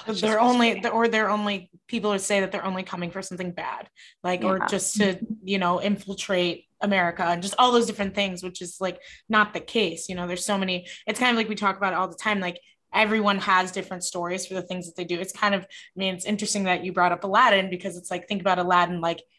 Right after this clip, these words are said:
Speaker 2: he was stealing for food for his family. You know, it wasn't
Speaker 1: Mm-hmm.
Speaker 2: necessarily because he was just trying to be, like, an evil person, you know what I mean? And just kind of, like,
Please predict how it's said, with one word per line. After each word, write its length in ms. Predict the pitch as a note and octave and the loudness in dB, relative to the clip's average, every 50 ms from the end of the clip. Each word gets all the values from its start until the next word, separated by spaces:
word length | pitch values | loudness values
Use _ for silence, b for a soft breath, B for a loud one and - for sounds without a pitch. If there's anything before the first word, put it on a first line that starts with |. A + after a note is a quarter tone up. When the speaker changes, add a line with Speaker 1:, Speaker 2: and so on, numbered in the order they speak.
| _ _ _ | _ _ _
Speaker 2:
he 200 | - G#3+ G#3 G3 | -8 -4 -2 -2
was 180 | G3 F#3+ F3+ - | -2 -4 -6 -6
stealing 540 | - - - A#3 A3+ A3 A3 G#3+ G3+ G3 F#3+ | -8 -2 2 4 4 6 6 4 4 2 0
for 160 | G3 G3+ F#3 | -2 -6 -8
food 380 | - - - G3+ F#3+ F#3+ F#3 - | -6 -6 -6 -4 -4 -4 -4 -4
for 140 | F#3 F3 F3 | -6 -6 -6
his 160 | F3 F3+ - | -6 -10 -2
family. 480 | - G#3 G3+ G3 F#3 F3+ F3 E3 D#3+ - | 2 4 4 4 4 2 0 -4 -4 -2
You 100 | G3 G#3 | 0 2
know, 140 | G3+ G3 G3 E3+ | 2 2 2 2
it 40 | F3+ | 2
wasn't 280 | G3 F#3+ F#3 G3+ E3+ | 2 2 2 -2 -4
Speaker 1:
Mm-hmm. 20 | F#3 | -2
Speaker 2:
necessarily 720 | F3+ F3 E3 D#3+ D#3+ D#3+ - G3 F#3+ F#3 F#3 F3+ F3+ F3+ F3+ | -2 0 0 -2 -2 -2 0 0 2 2 2 2 0 0 -2
because 300 | F3+ F3+ - G3 F3+ - | -4 -6 -8 -8 -8 -4
he 80 | F#3 F3+ | -4 -4
was 120 | F3 - | -4 -4
just 160 | - - - | -6 -8 -4
trying 200 | - F#3+ F3+ F3 | -2 0 0 0
to 60 | F3 | -2
be, 100 | F3 F3 | -4 -4
like, 160 | E3+ E3+ E3+ F3+ | -4 -4 -6 -6
an 120 | E3 E3+ B B B B B B - | -12 -16 B B B B B B -2
evil 260 | G#3 G#3+ G3+ G3+ F3+ | -2 0 0 0 -2
person, 560 | F3 - F#3 F#3+ A3+ A3+ - G3 - - G3 G#3 | -2 -2 0 2 2 2 2 2 0 0 2 2
you 100 | G#3+ G#3 | 4 6
know 120 | G3+ G3 | 6 6
what 100 | F#3+ F#3 | 6 4
I 80 | F#3 F3+ | 2 0
mean? 220 | F3+ F3 F3+ F3 | 0 -2 -2 -2
And 100 | F#3 F3+ | -4 -4
just 200 | F3 F3+ - - | -6 -10 -12 -10
kind 220 | - - G3 F3+ F3+ | -6 -4 -4 -2 -2
of, 120 | E3+ E3+ | -4 -2
like, 280 | F3+ F3 E3+ F3 - | -2 -2 -2 -2 -6